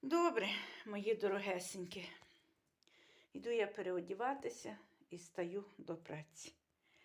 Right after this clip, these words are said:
Бувайте здорові, всім миру, злагоди і добра.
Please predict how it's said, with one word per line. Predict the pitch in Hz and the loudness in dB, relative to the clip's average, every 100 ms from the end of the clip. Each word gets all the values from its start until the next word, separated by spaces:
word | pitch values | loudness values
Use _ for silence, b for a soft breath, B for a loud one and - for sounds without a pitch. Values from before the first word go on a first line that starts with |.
| b b b b b | b b b b b
Бувайте | 202 226 226 190 165 - 170 B B 202 | -2 4 10 10 8 0 -6 B B -16
здорові, | 180 180 208 254 302 254 262 B B B _ _ _ _ - - | -10 0 4 6 6 4 0 B B B _ _ _ _ -20 -14
всім | - - 180 175 b b b b b b | -10 -6 -4 -6 b b b b b b
миру, | 196 226 247 233 233 - - | 2 6 6 4 0 -10 -12
злагоди | 170 170 175 185 185 180 185 - - | -2 2 4 4 0 -4 -6 -8 -12
і | 175 | -8
добра. | 175 165 156 156 | -2 -2 -2 -6